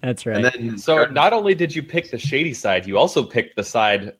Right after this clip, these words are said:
Speaker 1: <laughs> The
Speaker 3: with,
Speaker 1: good
Speaker 3: uh,
Speaker 1: computers.
Speaker 2: With the
Speaker 3: the
Speaker 2: good
Speaker 3: be-, the good
Speaker 2: computers.
Speaker 3: computers.
Speaker 2: Oh,
Speaker 1: Overwatch R N G, baby, right? <laughs>
Speaker 2: Just unlucky.
Speaker 1: Yeah.
Speaker 2: But, uh,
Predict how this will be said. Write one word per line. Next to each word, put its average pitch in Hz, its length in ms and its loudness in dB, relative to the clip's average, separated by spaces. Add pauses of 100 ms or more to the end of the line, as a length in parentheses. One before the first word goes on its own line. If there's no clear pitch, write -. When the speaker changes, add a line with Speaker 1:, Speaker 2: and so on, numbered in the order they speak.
Speaker 1:
<laughs> - 160 -20
The 127 120 0
Speaker 3:
with, 202 120 2
Speaker 1:
good 135 240 2
Speaker 3:
uh, - 80 -2
Speaker 1:
computers. 175 560 -2
Speaker 2:
With 117 80 0
the 117 80 0
Speaker 3:
the 113 80 0
Speaker 2:
good 120 320 0
Speaker 3:
be-, 123 60 -4
the 120 160 4
good 127 240 0
Speaker 2:
computers. 120 260 0 (300)
Speaker 3:
computers. - 100 -4
Speaker 2:
Oh, 139 100 2
Speaker 1:
Overwatch 156 480 0
R 139 100 2
N 139 120 4
G, 131 200 2
baby, 113 380 0 (100)
right? 147 280 2
<laughs> - 1800 -2
Speaker 2:
Just - 180 -2
unlucky. 98 520 -2 (100)
Speaker 1:
Yeah. 120 400 4
Speaker 2:
But, 104 220 2
uh, 98 420 4